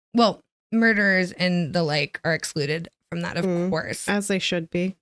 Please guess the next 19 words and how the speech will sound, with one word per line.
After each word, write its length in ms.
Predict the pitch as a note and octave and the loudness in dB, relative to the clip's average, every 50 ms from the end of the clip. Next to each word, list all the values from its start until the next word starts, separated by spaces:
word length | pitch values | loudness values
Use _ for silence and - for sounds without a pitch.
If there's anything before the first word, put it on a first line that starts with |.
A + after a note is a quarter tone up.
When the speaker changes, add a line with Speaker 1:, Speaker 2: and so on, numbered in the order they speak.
| _ _ D#4 | _ _ 2
Speaker 1:
And, 100 | F4 F4+ | 4 4
you 60 | F4 | 4
know, 160 | E4+ E4 D#4+ | 4 2 2
the 100 | B3+ D4 | 0 0
cocktail 380 | - B3+ G#3+ A3 - C4+ B3+ A3 | 2 2 2 4 4 2 2 2
element 380 | - A3+ A#3+ B3 B3 B3 A#3+ A#3 | 2 0 2 2 2 2 2 0
just 160 | B3+ - - | -2 -2 0
kind 160 | B3 A#3 A3 | 0 2 2
of 100 | G#3 G3 | 2 2
brings 300 | F#3 F3 F3 F#3 G3 G3+ | 2 2 2 2 2 2
a 40 | G3+ | 2
little 220 | F#3+ F#3 F#3 F3+ | 2 2 2 2
lightness 460 | E3+ D#3+ E3 - - F3 F#3+ G3+ G3+ | 2 0 0 0 0 0 0 0 -2
to 120 | - - G3+ | -2 -2 -2
an 80 | G3 | -2
otherwise 380 | F3+ E3+ F3 F3+ F3 F3 F3 E3+ | 0 0 -2 0 0 0 0 -2
difficult 540 | - E3 E3+ F3 E3+ - - E3 D#3+ - - | -4 -6 -6 -6 -8 -4 -4 -4 -4 -4 -8
to 100 | - F3 | -12 -8
discuss 460 | F3 E3 - - - D3+ D#3+ - | -6 -6 -6 -6 -6 -8 -8 -8